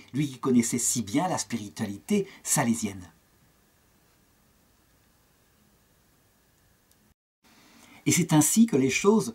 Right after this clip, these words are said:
se firent, tout simplement, et que l'incompétence administrative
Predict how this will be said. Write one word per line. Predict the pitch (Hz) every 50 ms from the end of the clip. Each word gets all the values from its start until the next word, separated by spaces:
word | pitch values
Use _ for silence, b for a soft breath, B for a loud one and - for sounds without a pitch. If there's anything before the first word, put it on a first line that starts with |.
| - _
se | - - 170
firent, | 165 - - - 127 127 139 143 - - _ _ -
tout | 220 196
simplement, | - - 190 170 165 - 117 113 104 101 110 - B B B B B B B 135
et | 127 -
que | - 135 127 127 B B _
l'incompétence | 107 113 123 123 - 139 120 113 131 127 - - 156 143 -
administrative | 135 113 110 123 127 123 113 - - - 110 - - - 160 165 147 117 98 98